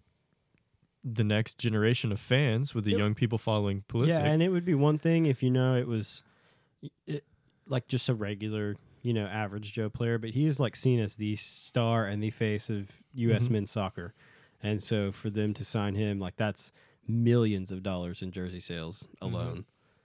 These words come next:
Speaker 2: Yeah, I saw something about that whenever they were looking at signing him. They were like, literally the number of jerseys that would be sold for Christian Pulisic right now,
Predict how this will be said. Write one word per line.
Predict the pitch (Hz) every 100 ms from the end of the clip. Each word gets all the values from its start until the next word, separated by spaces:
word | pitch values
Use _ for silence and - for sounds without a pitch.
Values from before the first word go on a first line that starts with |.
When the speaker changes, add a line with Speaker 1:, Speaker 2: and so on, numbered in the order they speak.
| _ _ _ _ _ _
Speaker 2:
Yeah, | - 87 80
I | 101
saw | 117 113
something | - 92 -
about | 87 87 -
that | 87 87
whenever | 87 87 87 90 110 - _
they | -
were | 92 87 - _
looking | - 107 107 95
at | 80
signing | 95 87 92
him. | 95 92
They | 98
were | 104
like, | 92 -
literally | 120 139 139 131
the | 113 110 101 98 - - - _
number | 131 123 127 135
of | 113
jerseys | - 110 113 127 123
that | 117
would | 110
be | 110 113
sold | - 110 110 110
for | 110 110
Christian | - 110 - 101
Pulisic | 101 101 107 -
right | 107
now, | 104 107 110